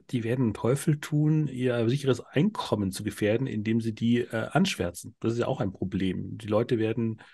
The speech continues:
aufgrund dieser Machtdifferenz nicht darüber reden, wenn es ihre Existenz selber bedroht.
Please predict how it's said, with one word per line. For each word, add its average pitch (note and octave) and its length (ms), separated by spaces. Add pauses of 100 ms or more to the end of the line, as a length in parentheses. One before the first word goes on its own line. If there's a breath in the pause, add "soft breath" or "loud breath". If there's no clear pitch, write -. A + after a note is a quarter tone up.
(220 soft breath)
aufgrund D3 360
dieser A#2+ 160
Machtdifferenz A2+ 1300 (200)
nicht C3 680
darüber B2 520
reden, C3 800
wenn A2+ 180
es B2+ 240
ihre B2 500
Existenz - 480
selber C3 220
bedroht. - 500